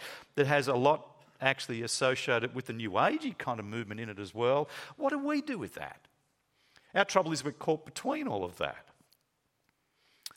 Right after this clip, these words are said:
Do we not talk about it? Uh,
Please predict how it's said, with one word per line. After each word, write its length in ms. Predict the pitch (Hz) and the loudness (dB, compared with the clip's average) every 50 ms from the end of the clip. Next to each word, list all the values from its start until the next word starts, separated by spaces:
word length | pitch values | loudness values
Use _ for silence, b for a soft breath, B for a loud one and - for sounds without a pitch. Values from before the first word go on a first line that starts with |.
| B B B _ _ _ _ _ | B B B _ _ _ _ _
Do 100 | - 147 | -2 0
we 80 | 127 131 | 0 2
not 240 | 131 151 170 165 - | 2 2 2 2 4
talk 240 | - 175 185 - | 4 6 6 6
about 300 | - 156 147 170 202 214 | 4 6 6 6 6 6
it? 80 | 262 - - - - _ _ _ _ _ _ _ _ _ _ _ _ _ _ _ _ _ b b b b b b b b - | 2 -2 -6 -12 -20 _ _ _ _ _ _ _ _ _ _ _ _ _ _ _ _ _ b b b b b b b b -10
Uh, 100 | - 104 | -10 -10